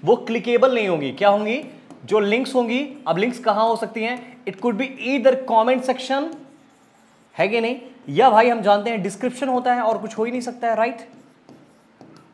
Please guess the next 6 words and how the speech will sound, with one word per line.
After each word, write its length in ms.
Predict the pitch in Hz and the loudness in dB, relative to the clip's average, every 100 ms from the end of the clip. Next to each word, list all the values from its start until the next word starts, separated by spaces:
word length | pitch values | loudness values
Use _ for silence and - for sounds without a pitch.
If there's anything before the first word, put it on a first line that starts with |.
| - - 131 | -20 -20 -8
राइट। 280 | 160 214 - - - - - - 202 | -6 -6 -10 -18 -20 -20 -20 -4 2
So 160 | 240 262 - - | 2 0 -8 -4
now 360 | 165 240 294 240 | 4 6 8 6
the 40 | |
links 300 | 190 240 294 | 4 2 2
are 280 | 277 196 208 | 0 0 0